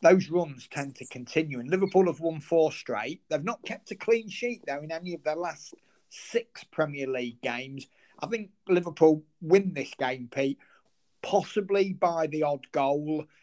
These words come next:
Um, but I, I can't really trust either side on this minus one line, to be honest, this market line of minus one. I think it's a tricky line to figure out. If I was forced,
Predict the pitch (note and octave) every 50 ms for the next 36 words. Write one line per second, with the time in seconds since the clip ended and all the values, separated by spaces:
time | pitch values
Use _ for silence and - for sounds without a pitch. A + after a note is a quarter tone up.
0 | _ _ - B2+ C3+ C#3+ C#3+ C#3 C#3 C#3 C#3 C#3 C#3 C#3 C#3 - _ _ _ _
1 | _ - - - E3 D3+ D3 D#3 D3 - _ - - - - F3+ F3+ F3 E3+ F3
2 | E3+ E3+ D#3 D3+ - - E3+ D#3+ - - E3 D#3 D#3 D3+ C#3 C3+ C3+ - C#3 B2+
3 | B2 C3 B2+ B2+ B2 B2+ C3 B2 - - C#3 B2+ B2 B2 B2+ B2 A#2+ - - C3
4 | B2 A#2 A#2 A#2 A#2 A#2 A2+ A2+ A2+ A#2 A2+ - - A2 A2 A#2 A2 G#2 G2+ A2
5 | A2 G#2+ - - A#2+ A#2 - - B2 A#2+ A#2 A2 - - G#2+ A#2 A#2 A#2 A#2 A2+
6 | A#2 A2 A2 A#2+ A#2 A2+ A#2 A#2 A2+ A2+ - - B2+ A#2+ A2+ A2 A2 A2 G#2+ _
7 | _ - - - - B2+ C3+ D#3+ D3+ C#3 C#3 C3 C#3 C3+ - - - E3 D3+ -
8 | D3 C#3+ C#3 C3+ C3+ C3 C3 C3+ C3+ B2+ - - B2+ - - C#3+ C3+ A#2+ B2+ B2+
9 | B2+ B2 A#2 A#2 A#2+ A#2+ - _ _ - _ - - E3 E3 F3 F3 D#3 - -
10 | - G3 G3+ G3+ G#3 G#3 G3 - - - - -